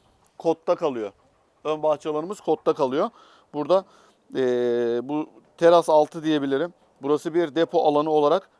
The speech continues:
değerlendirilmiş. Burada da yine bir bahçe alanınız mevcut. Burayı dilediğiniz gibi kullanabilirsiniz yine. Burada da yine bir bahçe alanımız mevcut dedik. Burada bir depo alanımız var.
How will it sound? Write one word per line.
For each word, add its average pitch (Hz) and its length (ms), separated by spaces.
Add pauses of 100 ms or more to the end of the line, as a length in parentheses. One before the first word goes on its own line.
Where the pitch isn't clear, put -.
(140)
değerlendirilmiş. 147 680
Burada 151 220
da 160 40
yine 156 220
bir 208 140 (260)
bahçe 143 320
alanınız 151 400 (360)
mevcut. 131 400
Burayı 151 240
dilediğiniz 156 480
gibi 143 220 (340)
kullanabilirsiniz 147 800
yine. 160 260
Burada 143 220
da 135 60
yine 127 160
bir 151 120
bahçe 147 280
alanımız 131 420 (320)
mevcut 139 380
dedik. 147 220 (420)
Burada 143 280
bir 160 80
depo 170 240
alanımız 175 420
var. 185 140